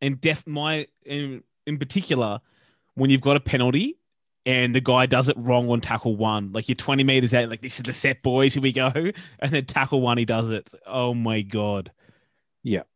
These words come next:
Speaker 1: Yeah, and then, or when they stand up and look like the big dopes they are as well. Like, uh, it's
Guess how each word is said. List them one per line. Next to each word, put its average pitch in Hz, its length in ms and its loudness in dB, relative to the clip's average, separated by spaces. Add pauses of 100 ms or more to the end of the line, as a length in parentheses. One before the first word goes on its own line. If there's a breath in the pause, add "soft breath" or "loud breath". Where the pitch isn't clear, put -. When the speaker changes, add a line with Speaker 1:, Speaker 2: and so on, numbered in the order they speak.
(540)
Speaker 1:
Yeah, 113 180 -12
and 151 120 -2
then, 156 300 4
or 147 140 2
when 143 80 6
they 139 60 4
stand 139 260 0
up 127 100 0
and 131 100 -4
look 131 120 -2
like 131 120 -2
the 131 80 -4
big 120 220 -2
dopes 120 280 -2
they 117 140 -2
are 113 200 -2
as 104 120 -8
well. 110 380 -4 (180)
Like, 117 240 -8 (160)
uh, 131 280 -8
it's 135 320 -12